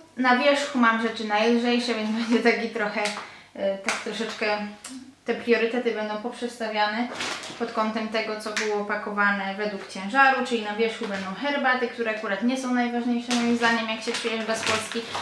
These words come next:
no ale będą, bo są najlżejsze.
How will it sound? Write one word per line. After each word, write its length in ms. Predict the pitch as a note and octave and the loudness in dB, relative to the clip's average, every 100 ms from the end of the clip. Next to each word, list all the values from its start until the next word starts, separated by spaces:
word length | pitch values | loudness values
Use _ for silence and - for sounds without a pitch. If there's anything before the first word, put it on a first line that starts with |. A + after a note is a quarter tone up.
| - | -4
no 60 | F4 | 4
ale 220 | C#4+ A#3+ | 6 6
będą, 380 | A3+ A3+ A3+ A3+ | 4 0 2 0
bo 380 | A3+ G3 G3 G3 - - - - | 4 4 4 0 -6 -10 -6 -4
są 100 | - F#3+ | 0 2
najlżejsze. 680 | G#3 A#3+ A#3 F#3 F3 F3 G3+ | 4 4 4 2 -2 0 -2